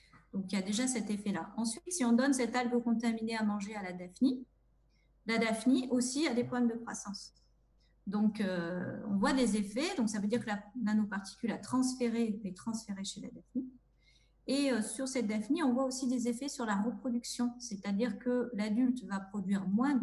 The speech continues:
d'œufs. Et ensuite, les larves qui vont éclore,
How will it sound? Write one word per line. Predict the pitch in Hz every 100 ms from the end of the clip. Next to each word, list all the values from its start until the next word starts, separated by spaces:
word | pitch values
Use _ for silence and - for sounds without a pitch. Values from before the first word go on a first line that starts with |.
| -
d'œufs. | 202 - - _ _ _ - - _ _ -
Et | 247 254
ensuite, | 240 233 247 330 - -
les | 208 220
larves | 262 269 208 196
qui | -
vont | 196 202 - -
éclore, | 208 196 208 233